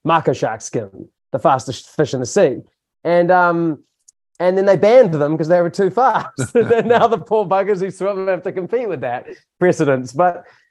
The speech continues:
there's so many things we use, uh, their skin for, like, sterilizing, uh, the, the, the surfaces of surgical equipment, you know, 'cause sharks never accumulate bacteria or parasites as such. So there's so much that they are perfect at.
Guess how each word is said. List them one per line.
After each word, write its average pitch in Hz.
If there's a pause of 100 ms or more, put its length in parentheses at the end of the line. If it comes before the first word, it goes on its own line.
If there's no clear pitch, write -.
(240)
there's 196
so 202
many 214
things 175
we 175
use, 185
uh, 165
their 160
skin 190
for, 185
like, 165
sterilizing, 165
uh, 151
the, 156
the, 143
the 139
surfaces 156
of 151
surgical 160
equipment, 120
you 127
know, 127
'cause 131 (100)
sharks 175
never 175
accumulate 170
bacteria 170
or 139
parasites 151
as 117
such. 113 (340)
So 214 (460)
there's 165
so 240
much 214
that 180
they 151
are 135
perfect -
at. 104